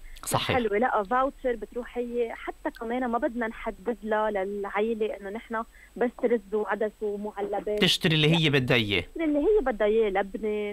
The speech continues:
Speaker 1: شوكولا، هي اللي بت-، اللي عن جد اللي حابة تكون عم تشتري، هي تكون حرة، آه، تشتري اللي بدها
Speaker 2: نعم.
Speaker 1: إياه.
Speaker 2: أي، أي متى حت-، آه، تباشروا بالتوزيع مع بداية شهر رمضان المبارك، أو إنه محددين وقت معين؟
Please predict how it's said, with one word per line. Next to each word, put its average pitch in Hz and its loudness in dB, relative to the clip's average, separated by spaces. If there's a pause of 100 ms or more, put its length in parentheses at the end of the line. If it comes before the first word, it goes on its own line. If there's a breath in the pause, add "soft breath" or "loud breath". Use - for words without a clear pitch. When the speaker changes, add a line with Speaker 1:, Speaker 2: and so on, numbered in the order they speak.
Speaker 1:
شوكولا، 190 -2
هي 285 -4
اللي 233 -2
بت-، 202 -6 (180)
اللي 196 -4
عن 196 -4
جد 226 0
اللي 185 -8
حابة 240 -4
تكون 269 -6
عم 262 -2
تشتري، 320 -8 (360 loud breath)
هي 226 4
تكون 202 -2
حرة، 190 0
آه، 165 -2 (460 soft breath)
تشتري 202 -2
اللي 180 4
بدها - 4
Speaker 2:
نعم. 110 4
Speaker 1:
إياه. - -6
Speaker 2:
أي، 165 4
أي 175 6
متى 220 4
حت-، - 0
آه، 131 4
تباشروا 139 4
بالتوزيع 117 4
مع 107 4
بداية 120 4
شهر 127 4
رمضان 127 6
المبارك، 151 4
أو 151 4
إنه 147 6
محددين 135 4
وقت 117 2
معين؟ 92 2